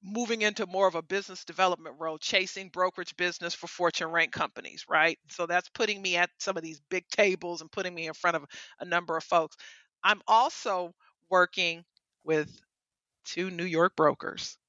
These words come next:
So I tell people, I was raised by wolves, right? Like, it's like being raised by, like, 'cause you're raised, like, the way I move and the way I interact, because I, i-, it's a different animal to be able to cut your teeth in New York brokerage,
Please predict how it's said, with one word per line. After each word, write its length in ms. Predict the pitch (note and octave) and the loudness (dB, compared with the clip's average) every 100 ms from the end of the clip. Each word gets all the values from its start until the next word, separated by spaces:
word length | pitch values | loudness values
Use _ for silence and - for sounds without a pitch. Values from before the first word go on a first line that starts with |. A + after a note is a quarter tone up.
| _ _ _ | _ _ _
So 180 | _ G#3+ | _ 2
I 100 | G3 | 2
tell 280 | - G#3+ A3 | 4 2 2
people, 480 | - F3+ - D2 F3+ _ _ _ _ _ _ _ _ _ _ | -4 -14 -12 -16 -16 _ _ _ _ _ _ _ _ _ _
I 100 | F3+ | 0
was 160 | F3 E3 | 0 -2
raised 220 | E3 D#3+ | -4 -4
by 120 | D3+ | -6
wolves, 560 | D3 E3 F3 D#3 - - | -6 -8 -12 -14 -18 -20
right? 240 | E3 F3 A3+ | -2 0 4
Like, 220 | A#3+ B3 | 4 4
it's 200 | C4 C#4+ | 2 4
like 220 | C#4 C4 | 6 6
being 260 | C4 C#4+ C4 | 4 2 8
raised 320 | C#4+ D4 A#3 | 8 8 6
by, 160 | C#4 C4+ | 6 8
like, 200 | C4+ - | 6 4
'cause 180 | C4+ | -2
you're 220 | A3+ D4 C4+ | -2 -6 2
raised, 220 | C4 B3+ | 4 6
like, 200 | A3 - | 4 0
the 80 | G#3+ | -6
way 280 | G3+ B3 C4+ | 2 6 8
I 200 | A3+ A3+ | 8 6
move 520 | G3+ G#3+ A#3+ C4 A3+ | 2 -6 -6 -8 -8
and 140 | G#3 | -8
the 60 | F#3+ | -8
way 280 | F#3+ G#3+ A3 | 0 2 6
I 200 | G3+ - - | 4 4 2
interact, 760 | A3 A3 G3 - G3+ B3 C#4+ - _ - | 2 2 0 2 6 6 6 0 _ -14
because 920 | G#3 - - B3 A#3 C4+ E4 - - _ _ _ _ _ - | -14 -12 0 4 6 6 2 -6 -20 _ _ _ _ _ 2
I, 500 | G#3+ G#3+ G#3+ G3+ G3+ - | 6 8 8 6 2 -4
i-, 80 | E3 - | -8 -4
it's 200 | A3 A3 | -4 -4
a 40 | |
different 380 | G3+ A#3+ A#3 G#3 | -4 -2 2 4
animal 380 | A3 A3 F3+ E3+ | 6 4 -4 -10
to 80 | |
be 160 | E3 F3+ | -4 -4
able 100 | E3 | -4
to 60 | E3+ | -4
cut 300 | A3 F#3+ F#3+ | -2 -2 -4
your 100 | F3 | -8
teeth 400 | - G3+ F3 - | -6 -8 -8 -4
in 280 | F#3 F#3 | -4 -2
New 100 | F#3 | -4
York 300 | F#3+ E3+ D3+ D3 | 0 0 0 0
brokerage, 640 | E3+ D#3+ - G#2 - | 0 0 -6 -12 -10